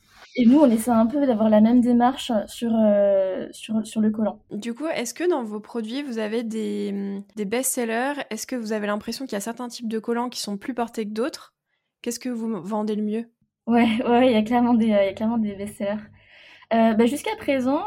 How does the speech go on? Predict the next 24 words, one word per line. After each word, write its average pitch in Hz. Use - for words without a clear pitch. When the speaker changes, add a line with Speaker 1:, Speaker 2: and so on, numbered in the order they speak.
Speaker 1:
le 226
modèle 226
qui 233
se 220
vendait, 247
euh, 226
le 214
mieux, 247
mais 214
vraiment 240
de, 214
de 208
loin 247
par 233
rapport 220
aux 220
autres, 285
c'était, 226
euh, 208
notre 214
collant 247
velouté 240
cinquante-deux 220
deniers, 214